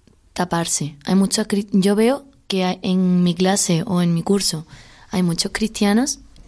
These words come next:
que intentan como no asomar demasiado la cabeza con tal de no llamar la atención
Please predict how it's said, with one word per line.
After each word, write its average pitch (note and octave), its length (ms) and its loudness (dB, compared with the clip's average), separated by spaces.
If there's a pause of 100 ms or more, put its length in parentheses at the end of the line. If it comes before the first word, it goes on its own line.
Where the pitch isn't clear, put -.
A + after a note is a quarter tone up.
que F#3+ 80 -2
intentan G3 800 0
como F#3+ 240 2
no F3 140 2
asomar G3 340 0
demasiado F#3+ 340 0
la F#3 80 0
cabeza F#3 300 -4
con F#3+ 180 -2
tal F3 200 0
de E3+ 60 -2
no E3+ 120 -2
llamar D#3+ 240 -4
la D#3+ 60 -4
atención D3 520 -6